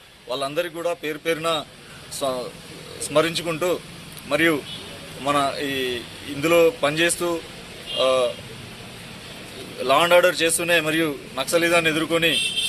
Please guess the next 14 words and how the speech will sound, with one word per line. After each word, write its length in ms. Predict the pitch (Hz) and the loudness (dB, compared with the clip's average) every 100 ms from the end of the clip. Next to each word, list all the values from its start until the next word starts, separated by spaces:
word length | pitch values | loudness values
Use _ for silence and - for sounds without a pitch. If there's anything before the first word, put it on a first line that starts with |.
| - - | -4 -6
ఆ, 280 | 123 127 123 - - - | -2 0 0 -4 -12 -2
పదిహేను 320 | 135 165 175 | 2 4 2
మంది, 400 | 170 165 165 143 - - - - - 131 | 0 2 2 2 -2 -12 -14 -14 -6 0
ఆ, 120 | 127 131 | 0 2
కానిస్టేబుల్ 440 | 160 170 185 170 | 2 4 2 2
నుంచి 120 | 170 | 2
వెళ్ళి 200 | 175 170 | 4 6
హెడ్ 120 | 156 151 | 6 4
కానిస్టేబుల్ 460 | 170 165 170 151 | 0 2 2 2
స్థాయి 240 | 147 156 165 | 4 4 6
వరకు 220 | 151 151 | 4 2
ఆఫీసర్లు 480 | 139 156 160 151 147 | 0 0 0 2 0
ఎంతోమంది 500 | 143 160 156 151 147 | 2 2 2 2 2
అమరులయ్యారు. 540 | 147 151 147 143 | 2 2 2 2